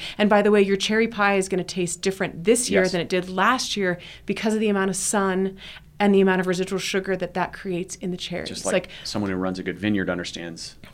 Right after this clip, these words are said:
Speaker 2: how the grapes are
Speaker 1: Totally.
Speaker 2: different
Speaker 1: Yeah,
Speaker 2: season to
Speaker 1: totally.
Speaker 2: year to year.
Speaker 1: Yeah,
Speaker 2: Yeah.
Speaker 1: it's really, really
Speaker 2: Yeah.
Speaker 1: nuanced. It's never,
Speaker 2: Yeah.
Speaker 1: it's never the same thing twice.
Speaker 2: Mm.
Speaker 1: And, um, being okay with that and
Speaker 2: Mm.
Speaker 1: embracing that whatever you're gonna get this time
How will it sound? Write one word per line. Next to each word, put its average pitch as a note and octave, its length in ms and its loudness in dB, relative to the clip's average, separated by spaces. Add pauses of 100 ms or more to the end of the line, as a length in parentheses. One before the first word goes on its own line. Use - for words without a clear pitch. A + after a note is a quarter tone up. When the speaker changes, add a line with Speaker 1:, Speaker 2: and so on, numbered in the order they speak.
Speaker 2:
how - 140 -4
the C4 60 4
grapes D#4 140 8
are A#3+ 120 8
Speaker 1:
Totally. E3+ 140 -2
Speaker 2:
different F3+ 280 -2
Speaker 1:
Yeah, D4 140 6
Speaker 2:
season F#3+ 180 0
to F#3 80 -4
Speaker 1:
totally. C#4 320 0
Speaker 2:
year F2+ 220 -2
to F2+ 60 -4
year. E3+ 280 -4
Speaker 1:
Yeah, C4+ 200 6
Speaker 2:
Yeah. - 80 2
Speaker 1:
it's A#3 200 0
really, B3+ 320 4
really A#3+ 280 8
Speaker 2:
Yeah. G#3+ 60 6 (120)
Speaker 1:
nuanced. F#3 360 2
It's G3 160 -2
never, G#3 280 4
Speaker 2:
Yeah. E3+ 80 -2
Speaker 1:
it's A3 180 0
never A#3+ 320 6
the A3 120 2
same G3 220 2
thing G3 200 -2
twice. F#3+ 500 -2
Speaker 2:
Mm. F3+ 100 -4
Speaker 1:
And, F3+ 540 0 (140)
um, F3 380 -2 (560)
being A3 220 4
okay G3 380 2
with G3 140 0
that B3+ 360 -2
and G3+ 120 2
Speaker 2:
Mm. F#3+ 40 2
Speaker 1:
embracing F#3 420 -2
that E3+ 80 -10
whatever F3 240 -4
you're E3+ 120 -4
gonna E3+ 160 -4
get - 280 -4
this E3 200 -6
time E3+ 380 -8